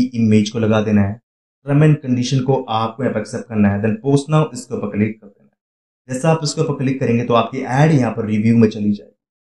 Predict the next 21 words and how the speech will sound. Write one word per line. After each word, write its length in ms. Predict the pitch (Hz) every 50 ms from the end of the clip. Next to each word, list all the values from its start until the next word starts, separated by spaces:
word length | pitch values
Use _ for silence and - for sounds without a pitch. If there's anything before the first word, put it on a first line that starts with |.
| _ -
And 120 | 123 127
within 200 | 139 139 160 165 165
twenty-four 420 | 160 156 151 156 151 - 151 156 - -
hour 220 | 120 120 120 120 117 117
आपकी 320 | 117 120 - 135 135 - 117
एड 220 | 117 127 143 147 143
यहाँ 180 | 123 117 110
पर 140 | 104 110 107
live 440 | 104 101 101 104 113 127 127 123 104
हो 100 | 104 101
जाएगी। 360 | 104 - - _ - - 143 147
दोस्तों, 360 | 151 156 151 - 170 175 175
आज 280 | 120 113 107 110 117 -
के 100 | - 151
हमारे 460 | 147 131 113 107 107 104 107 110 120 123
दूसरे 360 | 117 143 156 151 - 175 185 175
traffic 400 | - 147 135 127 127 - 139 135
source 380 | - - 113 107 120 131 135 -
का 100 | - 135
नाम 260 | 113 107 107 104 107
है 80 | 113